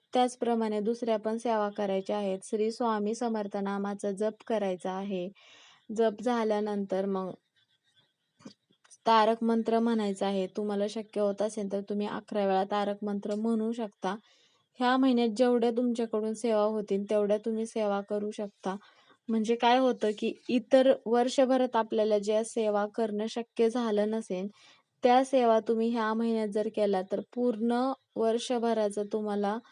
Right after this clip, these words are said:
पुण्य लाभतं असं म्हटले जाते. त्यामुळं मग ह्या महिन्यात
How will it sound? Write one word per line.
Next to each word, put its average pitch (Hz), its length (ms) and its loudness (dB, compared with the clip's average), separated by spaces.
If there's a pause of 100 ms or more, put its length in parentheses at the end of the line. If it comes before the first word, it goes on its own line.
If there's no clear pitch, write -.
(300)
पुण्य 226 340 2
लाभतं 202 380 0
असं 214 320 -2
म्हटले 214 460 -2
जाते. 208 440 -2
त्यामुळं 202 320 -2
मग 202 140 -2
ह्या 214 280 -2
महिन्यात 202 360 -2